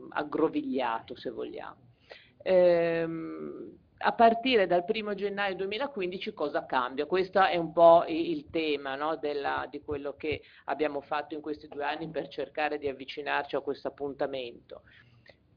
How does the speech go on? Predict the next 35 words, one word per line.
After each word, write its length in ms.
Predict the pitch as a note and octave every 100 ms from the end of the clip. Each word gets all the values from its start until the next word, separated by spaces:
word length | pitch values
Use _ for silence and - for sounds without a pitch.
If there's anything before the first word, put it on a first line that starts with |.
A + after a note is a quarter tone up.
| -
Eh, 680 | - F#3 F#3 F#3 F3+ F3+ F3+
cambia 580 | - A3 B3 C4+ C4 B3
che 140 | -
intanto 880 | F3+ D3 - G3+ G#3 G#3 A3+ B3+ C#4+
gli 160 | C4 F#3
schemi 380 | - A3 F#3+ F3+
di 100 | G3
bilancio 680 | C4 D#3+ C#3+ D#3+ E3 G3 F#3+
saranno, 1080 | - F#3 D#3 D#3 D#3+ D#3+ E3 D#3 D3+ D3
eh, 40 | C#3+
nuovi 500 | D#3+ F3 E3 D#3+ E3
schemi 380 | - E3+ D#3 D3+
di 100 | D3+
bilancio, 600 | D3+ C#3 C3 C3 C3+ D#3
nel 180 | D#3+ E3
senso 420 | G3+ F3 E3+ D3
che 140 | E3+
non 180 | E3 F3
ci 140 | E3+
sarà 280 | E3+ F#3 F3
più 460 | F3 F#3+ G3 E3 A#2
lo 160 | C3+
schema 360 | D3 - F3+ E3+
di 100 | D#3+
bilancio 520 | D#3 D#3 E3+ E3+ E3+
per 180 | E3 E3+
U 80 | E3
P 160 | E3 D#3+
B, 320 | F3 E3+ -
anche 380 | D#3 E3+ E3+ E3
se 140 | E3
in 80 | D3+
questo 320 | D#3+ D3+ D#3
primo 320 | - D#3 D#3
anno 600 | D#3 D#3+ D3 C#3 C3 B2